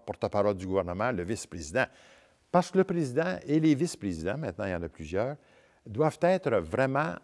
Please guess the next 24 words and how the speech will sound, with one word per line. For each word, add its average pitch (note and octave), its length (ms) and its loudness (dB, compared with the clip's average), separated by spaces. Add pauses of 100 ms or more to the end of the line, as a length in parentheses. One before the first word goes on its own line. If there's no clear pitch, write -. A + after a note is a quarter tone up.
(300)
non C3+ 260 0
partisans. - 600 -10 (400)
Pour E3 120 8
moi, C#3+ 360 8
p-, G#2 340 0
c'est, G2 220 -4
c'est F2 320 -4
l'expérience A2+ 680 -2
de A2+ 80 0
la G#2 80 0
commission G#2+ 300 -8
parlementaire G#2+ 440 -6
sur G2+ 120 -10
la F2+ 60 -2
réforme G2 340 -6
de E2+ 60 -8
la E2+ 140 -8
carte - 280 -10
électorale F#2 480 -2
et E2+ 100 -4
du D#2+ 100 -10
mode G#2 140 -4
de F2 100 -4
scrutin F#2 380 -2